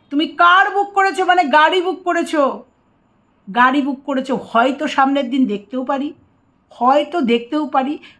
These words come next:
অবিশ্বাস্য কিচ্ছু নেই। তাই এই জন্য হয়তো বলে গেলাম, বুঝতে পেরেছো? এইভাবেই অনুমান ভিত্তিক করেই মা-, কন্ট্রোভার্সি ক্রিয়েটাররা কনটেন্ট বানায়। যেমন তুমি এমএসএলকে নিয়ে দিনের পর দিন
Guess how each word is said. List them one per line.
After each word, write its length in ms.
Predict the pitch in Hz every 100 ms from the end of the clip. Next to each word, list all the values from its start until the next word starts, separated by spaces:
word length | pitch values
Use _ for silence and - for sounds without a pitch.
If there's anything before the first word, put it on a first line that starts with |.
| -
অবিশ্বাস্য 760 | 214 214 302 - 349 339 -
কিচ্ছু 420 | 359 277 269 -
নেই। 240 | 214 190 - _ _ _ _
তাই 200 | - 196 202
এই 140 | 214
জন্য 240 | 208 240 - -
হয়তো 360 | 175 202 226 233
বলে 220 | 196 180
গেলাম, 300 | 185 185 - _ _ _ _ 196
বুঝতে 280 | 202 -
পেরেছো? 480 | 262 247 285 370 277 - _ _
এইভাবেই 800 | - 240 262 208 226 262 330 349 - _
অনুমান 800 | 269 320 392 392 403 403 359 311 277 - -
ভিত্তিক 520 | 262 320 - 381 -
করেই 540 | 339 349 415 311 190 - _ _ _ _ _ _ -
মা-, 280 | 220 226 208 - -
কন্ট্রোভার্সি 520 | 277 285 330 320 320
ক্রিয়েটাররা 560 | 262 294 294 311 302 359
কনটেন্ট 600 | - 240 254 254 302 302
বানায়। 400 | 233 214 196 190 - _ _ -
যেমন 380 | 202 220 294 285
তুমি 460 | 285 285 339 440 480 - _
এমএসএলকে 520 | 226 302 311 285 254
নিয়ে 200 | 262 262
দিনের 380 | 208 233 285 285
পর 220 | 277 277
দিন 520 | 226 233 453 453 262